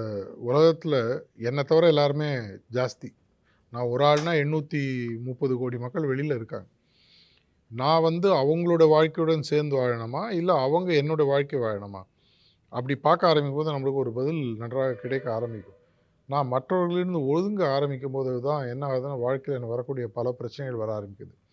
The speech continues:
என்னுடைய வீடுகளுடைய சுவறுகள் வந்து இருபது அடி, என்னுடைய கண்ணாடிகள்ல வந்து எப்பவுமே வந்து பார்த்தீங்கன்னா, ஒரு கவரு இல்ல ஒரு பர்தா போட்டிருக்கும். என்னுடைய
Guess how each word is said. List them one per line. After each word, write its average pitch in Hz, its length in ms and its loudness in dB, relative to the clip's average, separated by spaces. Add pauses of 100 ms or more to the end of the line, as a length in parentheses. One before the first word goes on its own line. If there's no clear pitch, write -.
(600)
என்னுடைய 143 440 2
வீடுகளுடைய 139 800 0
சுவறுகள் 147 560 2
வந்து 135 280 -2
இருபது 123 300 -2
அடி, 110 260 -6 (580)
என்னுடைய 135 580 0
கண்ணாடிகள்ல 147 480 2
வந்து 135 320 0
எப்பவுமே 143 460 -2
வந்து 131 100 -2
பார்த்தீங்கன்னா, 127 520 -2
ஒரு 127 200 -4
கவரு 127 500 0
இல்ல 117 240 0
ஒரு 107 420 -4
பர்தா 135 280 2
போட்டிருக்கும். 110 560 -8 (600)
என்னுடைய 151 500 2